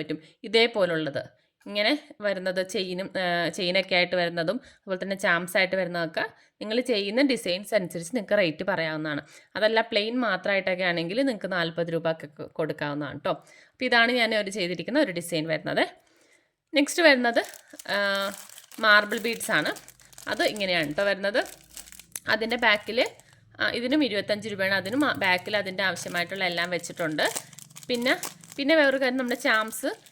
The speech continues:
ഞാൻ ഇതിനകത്ത് കാണിക്കുന്നത് തന്നെ അല്ല ട്ടോ, മാറ്റം വരാം. ദാ ഇതുപോലത്തെ ഒരു ഫ്ലവറാണ് വെച്ചിരിക്കുന്നത്. മാറ്റങ്ങൾ വരാം ട്ടോ, കളറിലാണെങ്കിലും ചാംസിലാണെങ്കിലൊക്കെ മാറ്റം ഉണ്ടാകും.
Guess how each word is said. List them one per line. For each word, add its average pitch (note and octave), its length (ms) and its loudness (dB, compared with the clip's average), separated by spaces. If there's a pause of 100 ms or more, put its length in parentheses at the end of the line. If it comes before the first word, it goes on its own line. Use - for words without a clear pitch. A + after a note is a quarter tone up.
(140)
ഞാൻ A#3+ 100 -2
ഇതിനകത്ത് B3 300 2
കാണിക്കുന്നത് G#3+ 460 0
തന്നെ G#3+ 220 0
അല്ല F#3 240 2
ട്ടോ, F#3+ 80 -2 (120)
മാറ്റം F#3+ 380 -4
വരാം. F#3+ 240 0 (720)
ദാ G#3+ 120 -8
ഇതുപോലത്തെ G3 360 -6
ഒരു A#3+ 100 -18
ഫ്ലവറാണ് F3+ 500 0
വെച്ചിരിക്കുന്നത്. D3+ 560 -6 (1400)
മാറ്റങ്ങൾ G#3+ 400 4 (100)
വരാം F#3+ 240 4
ട്ടോ, G#3+ 160 6
കളറിലാണെങ്കിലും G#3 720 2 (120)
ചാംസിലാണെങ്കിലൊക്കെ F#3+ 840 -2
മാറ്റം F#3+ 280 0
ഉണ്ടാകും. F3 360 0